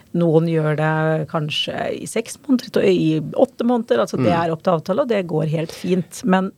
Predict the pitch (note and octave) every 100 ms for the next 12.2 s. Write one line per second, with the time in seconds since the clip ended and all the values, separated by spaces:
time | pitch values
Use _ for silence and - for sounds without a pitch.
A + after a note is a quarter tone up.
0 | _ D3 D3 F3 D#3+ - D3 C3 C3+ C3
1 | D3 A#2 B2 B2+ - C#3 G2 F#2+ A2+ -
2 | C3+ A2 A2 A2 A#2+ A#2+ G#2+ B2 A2+ G#2+
3 | B2 - A#2+ G#2+ C3 D3+ C#3 C3+ C3 C3+
4 | C3+ C3 C3+ A#2 B2+ F3+ A3+ D#3+ D#3 E3
5 | F3 D#3+ - D#3 D#3+ D3+ - - B2 E3+
6 | G#3+ C3+ - - D#3 D3 B2+ C3 A2+ B2
7 | G#2+ F#2 - G3 - G2+ C3 E3 A#2+ C3
8 | - - A#2 - - - D#3+ D3+ - -
9 | C4+ C#3+ B2+ C#3 - C#3+ A#2+ - B2+ B2+
10 | C3 C3 A2+ A#2 C#3 D3 G#2 G2+ A2 C3+
11 | G#2 G2+ A#2 B2+ B2 C3 C3+ C3+ D3+ A#2+
12 | B2+ E3